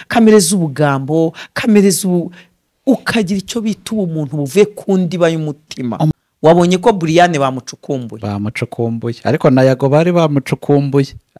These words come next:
Speaker 1: Eh.
Speaker 2: Yiturije, yicecekeye.
Speaker 1: Brian bamucukumbuye.
Speaker 2: Ubu yazanye icyo bita Big Energy. Nta
Speaker 1: Ariko
Speaker 2: shyari,
Speaker 1: reka
Speaker 2: nta
Speaker 1: mbanze nkubwire.
Speaker 2: Yego.
Speaker 1: Kuvuga ngo bacukumbuye Brian.
Speaker 2: Yego.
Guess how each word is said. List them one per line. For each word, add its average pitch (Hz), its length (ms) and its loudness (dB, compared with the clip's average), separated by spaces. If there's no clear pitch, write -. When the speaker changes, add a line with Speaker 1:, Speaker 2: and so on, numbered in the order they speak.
Speaker 1:
Eh. 120 100 0
Speaker 2:
Yiturije, 147 840 4
yicecekeye. 151 540 0
Speaker 1:
Brian 185 420 2
bamucukumbuye. 151 1120 0
Speaker 2:
Ubu 156 100 4
yazanye 160 460 4
icyo 202 180 2
bita 190 380 2
Big 151 380 -2
Energy. 156 500 0
Nta 120 220 0
Speaker 1:
Ariko 254 200 0
Speaker 2:
shyari, 165 180 4
Speaker 1:
reka 139 140 0
Speaker 2:
nta 175 140 0
Speaker 1:
mbanze 170 500 -2
nkubwire. 156 480 -2
Speaker 2:
Yego. 135 440 0
Speaker 1:
Kuvuga 247 400 2
ngo 208 120 2
bacukumbuye 147 760 0
Brian. 127 580 0
Speaker 2:
Yego. 110 340 -10